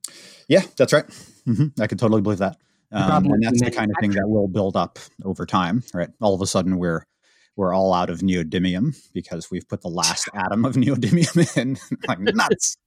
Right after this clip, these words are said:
Speaker 2: <laughs> Yeah, yeah.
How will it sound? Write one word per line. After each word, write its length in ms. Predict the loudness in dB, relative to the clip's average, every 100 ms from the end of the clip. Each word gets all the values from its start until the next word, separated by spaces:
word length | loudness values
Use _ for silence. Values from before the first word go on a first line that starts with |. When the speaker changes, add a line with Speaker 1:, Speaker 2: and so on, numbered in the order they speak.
| _ _ _ _ 0
Speaker 2:
<laughs> 120 | 2 2 2 0 0 _ -2 -2 _ _ _ _ -20 -16 -10 -10 -10 -14 _
Yeah, 200 | -6 -4 -8 _ _ -8
yeah. 260 | -8 -8